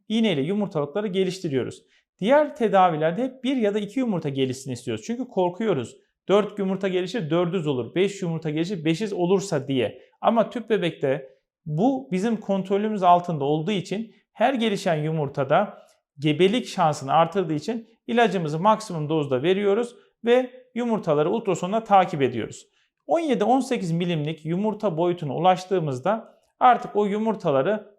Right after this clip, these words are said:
bizim yumurtalıktan dışarı almamız gerekiyor. Çünkü tüp bebekteki döllenme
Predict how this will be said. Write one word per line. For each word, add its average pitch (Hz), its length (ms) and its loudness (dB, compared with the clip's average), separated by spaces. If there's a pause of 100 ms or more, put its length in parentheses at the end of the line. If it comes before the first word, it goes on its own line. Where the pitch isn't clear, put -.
bizim 196 420 -2
yumurtalıktan 196 840 -2
dışarı 185 340 2
almamız 160 540 -2
gerekiyor. 156 600 -2
Çünkü 220 500 -4 (180)
tüp - 220 -8
bebekteki 139 640 -2
döllenme 180 720 -2